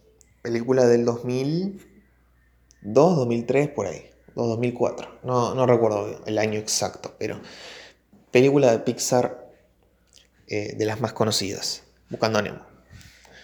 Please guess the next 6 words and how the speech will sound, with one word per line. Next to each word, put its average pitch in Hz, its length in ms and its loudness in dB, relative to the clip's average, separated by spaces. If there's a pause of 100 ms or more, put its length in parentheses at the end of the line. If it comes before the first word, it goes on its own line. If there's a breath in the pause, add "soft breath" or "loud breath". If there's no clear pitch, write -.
(1160 loud breath)
Eh, 110 880 2 (2250)
tuvo 185 380 6
otra 156 300 6
versión 123 340 2
del 123 160 2
doblaje, 117 540 -2